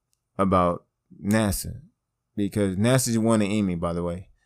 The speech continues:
They won an Emmy for the shit that they're creating, the different, the different, uh, things. And shout out to the people that be in, like,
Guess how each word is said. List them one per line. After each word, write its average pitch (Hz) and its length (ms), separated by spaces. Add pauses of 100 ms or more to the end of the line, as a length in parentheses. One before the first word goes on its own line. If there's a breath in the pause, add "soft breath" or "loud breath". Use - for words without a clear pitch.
(100)
They 101 100
won 117 260
an 107 60
Emmy 107 320
for 104 160
the 101 100
shit 101 200
that 101 100
they're 98 120
creating, 92 460
the 92 80
different, 101 560
the 98 80
different, 101 500
uh, 92 500 (460)
things. 110 300
And 95 100
shout 113 220
out 117 140
to 113 80
the 107 80
people 104 260
that 95 160
be 101 200
in, 95 100
like, 85 240